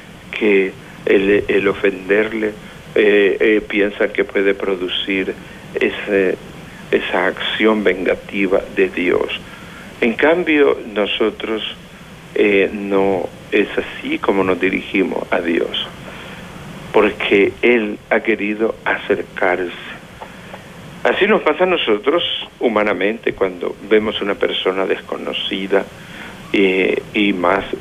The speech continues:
si está revestida de autoridad. Entonces nosotros a esa persona la vemos así, con cierto des-, eh, temor,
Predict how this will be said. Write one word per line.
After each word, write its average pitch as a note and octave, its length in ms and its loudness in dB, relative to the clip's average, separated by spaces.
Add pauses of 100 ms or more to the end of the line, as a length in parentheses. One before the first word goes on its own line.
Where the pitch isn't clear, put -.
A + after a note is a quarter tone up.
(160)
si G2+ 240 4
está G2+ 260 0
revestida G2 680 2
de F2+ 180 2
autoridad. F#2+ 840 0 (580)
Entonces - 360 0
nosotros G#2 760 0 (600)
a G#2+ 140 4
esa G#2+ 240 2
persona G2+ 440 0
la G2 120 2
vemos F#2 420 0
así, G2+ 420 -4 (520)
con G#2+ 180 4
cierto G2+ 480 0
des-, F#2+ 240 0 (220)
eh, G2 300 4
temor, G2 540 0